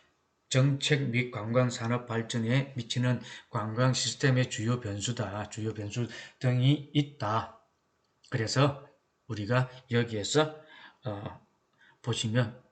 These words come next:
밑줄 끊어오시면 되겠죠. 관광자가 일상생활을 떠나 반복적이면서도 체계 있고 관광적 가치가 있는 교통수단을 이용하여 관광 자원을 찾아가면서 이루어지는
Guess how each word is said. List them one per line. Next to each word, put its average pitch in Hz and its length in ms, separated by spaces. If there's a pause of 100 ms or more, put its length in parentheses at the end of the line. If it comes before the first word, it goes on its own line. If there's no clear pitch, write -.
(320)
밑줄 131 320
끊어오시면 120 580
되겠죠. 107 440 (300)
관광자가 113 840
일상생활을 123 800
떠나 131 520
반복적이면서도 107 1900
체계 135 400
있고 110 400 (280)
관광적 120 680
가치가 107 580
있는 110 280
교통수단을 113 840
이용하여 107 580 (380)
관광 113 420
자원을 110 420
찾아가면서 123 1000
이루어지는 110 680